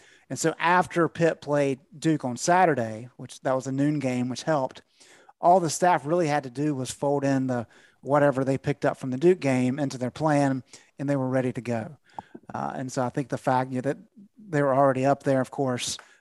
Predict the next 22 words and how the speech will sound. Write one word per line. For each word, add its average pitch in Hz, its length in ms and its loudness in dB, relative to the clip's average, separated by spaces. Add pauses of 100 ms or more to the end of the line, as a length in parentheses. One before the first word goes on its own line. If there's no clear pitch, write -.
uh, 117 240 -4
they, 123 180 -4
they 127 140 -4
had 123 180 -2
standard 135 460 -2
practice 131 520 -2
week 131 320 -6
of, - 180 -6 (300)
of - 140 -8
Sunday, 139 340 0
Monday, 127 360 -2
Tuesday 135 580 -4
before, 123 480 -6 (300)
uh, 123 180 -6
walkthrough 127 720 -2
and, 120 100 -8
and 123 100 -6
heading 127 220 -2
on 117 180 -2
up. 120 260 -2
So 127 280 -2 (440)
uh, 123 260 -2